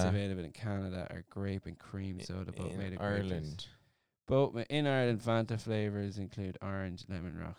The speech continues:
Speaker 2: Oh, that's just gimme. The drink is made from elderflower in Switzerland, and in the Netherlands, the local fruit blackcurrant is used to make Fanta as well.
Speaker 1: Is Fanta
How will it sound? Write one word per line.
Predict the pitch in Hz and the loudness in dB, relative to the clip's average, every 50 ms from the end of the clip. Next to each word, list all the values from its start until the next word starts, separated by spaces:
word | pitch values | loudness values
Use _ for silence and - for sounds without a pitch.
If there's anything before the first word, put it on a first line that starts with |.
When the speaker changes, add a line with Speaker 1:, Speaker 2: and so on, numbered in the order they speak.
| - - - | -10 -8 -8
Speaker 2:
Oh, | 82 - | -8 -6
that's | - 87 101 - - - | -6 -10 -10 -12 -14 -18
just | - - - | -18 -20 -18
gimme. | - - - - - _ _ _ - _ _ _ _ _ _ _ _ _ _ _ _ _ _ _ _ _ _ _ _ _ _ _ _ _ _ _ _ _ _ _ _ _ _ _ _ _ _ _ _ _ _ _ _ _ - | -18 -18 -18 -18 -20 _ _ _ -20 _ _ _ _ _ _ _ _ _ _ _ _ _ _ _ _ _ _ _ _ _ _ _ _ _ _ _ _ _ _ _ _ _ _ _ _ _ _ _ _ _ _ _ _ _ -10
The | 107 104 | -8 -6
drink | 98 - 113 117 113 113 | -2 0 0 2 2 0
is | 104 104 107 | -2 -2 0
made | 104 101 101 101 101 - | 0 2 2 2 0 0
from | - 98 90 | -2 -6 -4
elderflower | - 92 98 95 98 98 - - 92 92 92 92 87 | -2 0 0 0 0 -2 -4 -4 -4 -4 -4 -4 -6
in | 85 | -8
Switzerland, | - - - 98 - - - - 76 73 - - - | -8 -8 -10 -8 -8 -8 -8 -8 -8 -8 -10 -10 -10
and | - - | -10 -10
in | - - - | -10 -10 -10
the | - - - | -10 -10 -8
Netherlands, | - - - 50 50 - - | -6 -6 -6 -6 -6 -8 -10
the | - - | -10 -8
local | - - - - - - _ | -8 -8 -10 -10 -16 -20 _
fruit | _ - - _ - - | _ -20 -20 _ -14 -14
blackcurrant | - 101 - - - - 117 - | -14 -14 -12 -12 -12 -10 -10 -10
is | 113 - | -10 -10
used | - 113 113 - | -10 -10 -12 -14
to | _ - | _ -18
make | 113 - - - _ _ - | -18 -18 -18 -20 _ _ -10
Fanta | 101 98 107 - - - | -8 -8 -8 -8 -10 -12
as | 107 - | -10 -8
well. | - - 110 107 - - _ _ _ _ _ _ _ _ _ _ _ _ _ _ _ _ _ _ _ _ _ _ _ _ _ _ _ _ _ _ _ _ _ _ _ _ _ _ _ _ _ _ _ _ _ _ - | -6 -6 -6 -8 -10 -14 _ _ _ _ _ _ _ _ _ _ _ _ _ _ _ _ _ _ _ _ _ _ _ _ _ _ _ _ _ _ _ _ _ _ _ _ _ _ _ _ _ _ _ _ _ _ 2
Speaker 1:
Is | 104 98 98 - | 2 2 2 0
Fanta | - - 110 101 98 90 - | -2 2 2 2 4 2 0